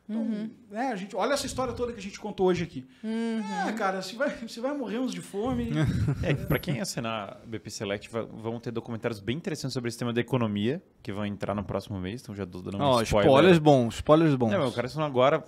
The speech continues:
Speaker 3: vai entrar a discussão de economia, é uma coisa que a gente tá, tá desenhando forte, assim, filmes que explicam, porque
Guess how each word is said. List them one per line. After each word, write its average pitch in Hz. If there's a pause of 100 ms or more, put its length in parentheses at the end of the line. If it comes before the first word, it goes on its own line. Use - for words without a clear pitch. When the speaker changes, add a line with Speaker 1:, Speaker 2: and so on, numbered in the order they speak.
Speaker 3:
vai 123
entrar 139
a 147
discussão 143
de 147
economia, 143
é 117
uma 113
coisa 120
que 135
a 131
gente 123
tá, 110 (580)
tá -
desenhando 117
forte, 120
assim, 123
filmes 143
que -
explicam, 139
porque -